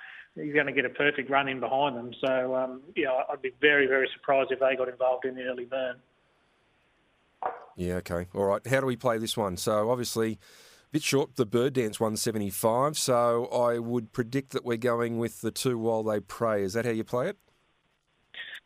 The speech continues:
Speaker 1: Yeah, I think I'll be, I'll be backing While They Pray, but I, I think probably the, the safe, or not the safe bet, but the, the smartest play in this race for the, for the Betfair players is to probably lay the Bird Dance.
Speaker 2: Okay.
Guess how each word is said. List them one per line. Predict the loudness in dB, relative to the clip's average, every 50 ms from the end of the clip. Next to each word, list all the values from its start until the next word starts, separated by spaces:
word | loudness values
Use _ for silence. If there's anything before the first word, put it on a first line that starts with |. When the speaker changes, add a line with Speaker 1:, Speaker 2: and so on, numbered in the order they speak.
| _ _ _ _ _ _ _ _ 4 6
Speaker 1:
Yeah, | 6 8
I | 8
think | 6 6 6
I'll | 6 6 8 6
be, | 4 4 4 0 0 2 4
I'll | 4 6
be | 4 6
backing | 6 6 6 6 2 0 4
While | 6 6 6 6
They | 4 2 2
Pray, | 4 4 6 6
but | 6 4
I, | 4 4 2 0
I | 2 2
think | 2 0 0 -2 -8 -14 -2 2
probably | 2 4 4 4 2 2 2 2
the, | 2 0 0 -2 -8 -8 -6
the | -6 -6 -6 _ _ _ _ _ 2
safe, | 4 4 4 2 0 -2 -4
or | -2 -2
not | 0 0 -2 -2
the | -4 0 4
safe | 4 4 4 4 4
bet, | 2 2 2 2
but | -2 -4
the, | -4 -6 -8 _ _ -18 -10
the | -10 -10 -10 -10 _ _ _ _ _ -20 -10 0
smartest | 2 4 6 6 4 2 0 2 4
play | 6 6 6 4
in | 2
this | -4 -6 -2 0
race | 2 2 2 0 -2 -6 -8
for | -6 -6
the, | -4 -4 -4 -4 -4 -4 -6 -6 -10 -16 -20 _ _ _ _ _ _ _ _ -6
for | -4 -4
the | -2
Betfair | 0 0 -2 0 2 2 2 2 4
players | 4 6 6 6 6 2
is | -2 -6 -8 -14
to | -12
probably | -2 0 0 2 2 0 0 0
lay | 2 2 2 4 2 2
the | 0 -2
Bird | 0 2 2 2 4 4
Dance. | 4 4 2 2 -2 -6 -16 -20 -12 -12 -8
Speaker 2:
Okay. | -6 -6